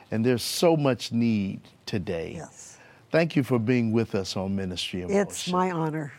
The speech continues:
Speaker 2: Thank you.
Speaker 1: As a pastor or ministry leader, the gift of Christian counseling can be a huge benefit for you.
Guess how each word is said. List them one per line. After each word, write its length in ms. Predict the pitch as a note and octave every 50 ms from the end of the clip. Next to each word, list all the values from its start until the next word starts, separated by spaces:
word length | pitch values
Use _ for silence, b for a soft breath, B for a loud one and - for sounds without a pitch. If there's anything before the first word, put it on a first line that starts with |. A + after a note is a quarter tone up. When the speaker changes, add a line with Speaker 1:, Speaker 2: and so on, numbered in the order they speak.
| - _ _ -
Speaker 2:
Thank 280 | F3 E3 D#3 - - -
you. 180 | D3 C#3 C#3 - _ _ _ _ _ _ _ _ _ _ _ _ b b b b
Speaker 1:
As 180 | C#3+ C#3 B2+
a 80 | D#3 D3
pastor 480 | - G3 G3 F#3 F3 - - - D#3
or 160 | C#3+ C#3 C3 B2
ministry 520 | B2+ C3+ D3 D#3 C#3+ - - - C3+ B2
leader, 440 | A#2 A#2+ B2+ C3 A#2+ G#2 G2+ F#2+ F2+ B B B B B B
the 100 | - C#3
gift 480 | B2+ A#2 G#2+ A#2 F3 A3 G#3+ - - -
of 140 | D#3 A#2+ -
Christian 500 | - - F3 D#3+ - - E3 D3 B2+ A#2
counseling 640 | - D3 C#3 C#3+ C#3 B2+ - C#3 C#3 C3+ C3+ B2+
can 220 | - C#3+ B2+ A#2+
be 200 | A#2+ B2 C3 B2+
a 60 | B2 B2
huge 580 | A#2 - - C4 C4 C4 B3+ G#3+ - B2+ A2+
benefit 500 | A2+ D#3 E3+ F3 D#3 B2 - C#3 B2 -
for 280 | - - C3 A#2+ A2+ A2
you. 240 | G2+ F#2 F2+ F2